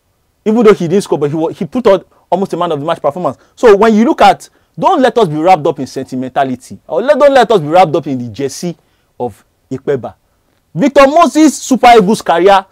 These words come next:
supersedes Victor Ikpeba Super Eagles, clear as day.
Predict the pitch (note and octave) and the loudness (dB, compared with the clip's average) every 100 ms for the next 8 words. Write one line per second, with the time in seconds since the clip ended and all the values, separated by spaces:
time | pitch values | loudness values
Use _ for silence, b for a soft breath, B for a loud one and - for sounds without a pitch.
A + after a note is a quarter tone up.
0 | _ - - F3+ G3 E3+ - A3+ G3 - | _ -10 -8 -2 -2 -2 2 2 2 0
1 | - _ _ _ _ _ _ C3 G3 - | -18 _ _ _ _ _ _ -2 0 4
2 | G#3 F3+ G#3+ E3+ G3+ - D#3 F3+ E3+ F3 | 2 4 2 2 2 0 -2 0 0 -4
3 | - _ _ - E4+ D#4+ G#3+ A2+ A#2 F#3+ | -8 _ _ 2 4 6 6 2 2 2